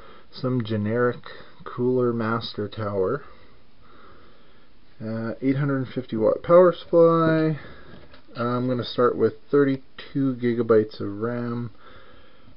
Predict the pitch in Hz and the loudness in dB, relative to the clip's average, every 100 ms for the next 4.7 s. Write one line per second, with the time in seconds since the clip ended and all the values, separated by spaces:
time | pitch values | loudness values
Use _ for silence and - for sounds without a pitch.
0 | - - 113 110 110 107 104 104 98 - | -18 -12 -6 -2 -2 0 2 0 -2 -12
1 | - - - - - - - 117 110 95 | -18 -18 -18 -18 -18 -12 -2 0 2 0
2 | 90 62 - - - - 101 113 110 87 | -4 -8 -10 -10 -8 -6 -4 -2 0 0
3 | 90 - 107 120 117 107 - 113 107 104 | -2 -10 -6 0 2 0 -2 -4 -2 0
4 | 101 101 98 98 95 80 - | 0 -2 -4 -4 -4 -6 -10